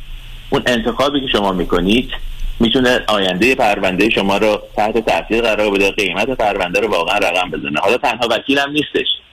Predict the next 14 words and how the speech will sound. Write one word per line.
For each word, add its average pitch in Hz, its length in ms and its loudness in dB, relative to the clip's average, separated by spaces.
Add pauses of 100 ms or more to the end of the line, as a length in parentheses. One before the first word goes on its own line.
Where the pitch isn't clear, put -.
(240)
انتخاب 113 520 2
اون 135 220 0
بادی 104 320 2 (100)
شاپی 131 260 0
که 127 120 0
حتی 110 260 0
برای 98 220 2
مثال 98 440 -2
و 90 60 2
اون 95 160 -4
ساختاری 92 480 0
که 110 120 4
اتومبیلتون 95 600 0
می‌برید، 95 360 -2